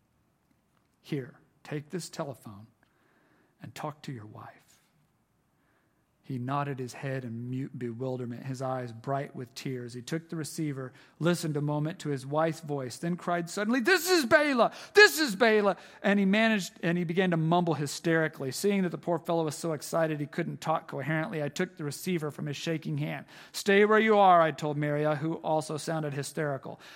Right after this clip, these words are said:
"I'm sending your husband to you. We'll be there in a few minutes." Bela was crying like a baby and saying an o-, over and over again, "It is my wife. I go to my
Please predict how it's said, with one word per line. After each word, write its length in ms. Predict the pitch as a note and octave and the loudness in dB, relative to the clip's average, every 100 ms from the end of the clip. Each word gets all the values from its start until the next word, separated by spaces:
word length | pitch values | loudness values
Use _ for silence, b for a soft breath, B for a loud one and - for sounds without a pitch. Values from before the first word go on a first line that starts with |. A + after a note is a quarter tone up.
| B | B
"I'm 140 | F#3 | -2
sending 360 | D3+ G3 F#3 F3+ | 2 4 4 4
your 120 | F3 | 2
husband 500 | - F3+ C#3+ C#3 C3 | 2 0 0 -6 -8
to 80 | C#3 | -10
you. 280 | C3 B2 A#2 B - | -10 -10 -12 B -4
We'll 160 | D#3 | -2
be 220 | C3+ F3 E3+ | 0 0 0
there 220 | C#3+ C#3 | -2 -4
in 160 | C#3+ | -6
a 80 | C#3 | -8
few 200 | - D#3 | -6 -6
minutes." 600 | C#3 C#3 C#3+ A#2+ - - B B B - | -4 -2 -2 -4 -10 -18 B B B 0
Bela 320 | E3+ F#3+ F#3+ | 2 4 4
was 160 | D#3 - | 0 -4
crying 360 | - F3 F3 | -2 0 2
like 220 | E3+ D3+ | 0 -2
a 40 | C3+ | -4
baby 460 | C3+ E3 E3+ F3 | -2 0 2 0
and 160 | D#3+ D3 | -2 -2
saying 340 | - E3 E3 | -4 -2 -2
an 80 | D#3+ | -2
o-, 240 | E3+ E3+ - | -2 -4 -2
over 300 | D#3+ E3 E3 | -2 0 -2
and 100 | D#3 | -2
over 220 | E3 E3+ | -2 -2
again, 380 | E3 D#3+ E3 F3+ G#3+ | -2 -2 -2 -4 -4
"It 160 | F#3+ | -4
is 180 | F#3+ F3+ | -4 -6
my 160 | F#3+ F3+ | -6 -6
wife. 460 | G3 A3 A3 D#3+ B B | -2 0 0 -2 B B
I 160 | - G3+ | -4 -4
go 320 | D#3+ G#3+ A3+ | -4 -6 -6
to 220 | F#3+ D3+ - | -8 -10 -10
my 140 | - | -16